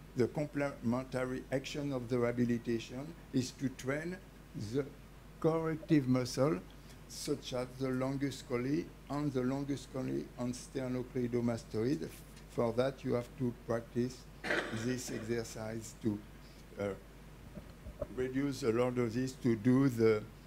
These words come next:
double chin, uh, exercise, like that. And relax, relax. We are sitting is not good because, uh, the first time I met, uh,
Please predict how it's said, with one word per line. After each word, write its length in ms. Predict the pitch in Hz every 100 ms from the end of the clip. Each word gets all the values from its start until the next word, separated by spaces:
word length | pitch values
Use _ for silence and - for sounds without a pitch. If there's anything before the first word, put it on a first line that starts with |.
| - 113
double 320 | 135 127 127
chin, 600 | 117 - 113 117 123 123 -
uh, 40 | 101 101 107 -
exercise, 760 | 113 113 110 - 98 92 92 95 92 - - - - -
like 360 | 104 104 113 95
that. 120 | 95 - - - - - - - - - - -
And 220 | - 101 101
relax, 600 | 101 107 101 104 - -
relax. 360 | 92 95 104 - - - - - - - - -
We 160 | 127 147
are 120 | 151
sitting 520 | - 165 - 139 127
is 180 | 110 104
not 240 | 120 127
good 220 | 131 185
because, 420 | 160 143 135 123 120
uh, 100 | 107
the 120 | 113 113
first 320 | 131 131 -
time 240 | 135 127
I 100 | 110
met, 280 | 104 113 113 -
uh, 380 | 113 101 101 95